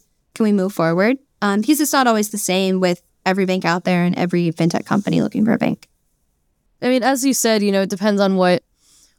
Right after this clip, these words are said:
Speaker 2: they want to offer. And I think what's so cool about embedded finance too is, is just that, you know, is something I heard this, uh, one, you know, kind of iconic woman in our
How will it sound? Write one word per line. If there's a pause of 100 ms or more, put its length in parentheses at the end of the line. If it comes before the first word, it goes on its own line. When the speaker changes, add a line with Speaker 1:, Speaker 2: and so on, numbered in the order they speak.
(120)
Speaker 2:
they
want
to
offer.
And
I
think
what's
so (160)
cool
about
embedded
finance
too
is, (520)
is
just
that,
you
know,
is (540)
something
I
heard (100)
this,
uh, (260)
one,
you
know,
kind
of (400)
iconic
woman
in
our